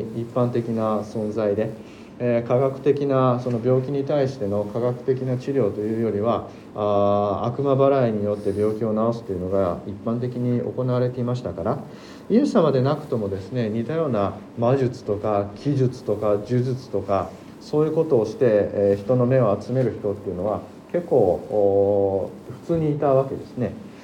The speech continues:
で、イエスもそのような中の一人だと、こういう話がここで出てくるわけでご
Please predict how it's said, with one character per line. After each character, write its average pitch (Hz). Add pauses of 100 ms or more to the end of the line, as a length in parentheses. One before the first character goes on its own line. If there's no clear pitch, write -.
(220)
で、 175
イ 233
エ 294
ス -
も 156
そ 180
の 196
よ 202
う -
な 123
中 135
の 104
一 101 (140)
人 175
だ 101
と、 - (340)
こ 165
う 143
い 139
う 135
話 127
が 95
こ -
こ 104
で 104 (160)
出 117
て 107
く 95
る 87
わ 92
け 98
で 95
ご 90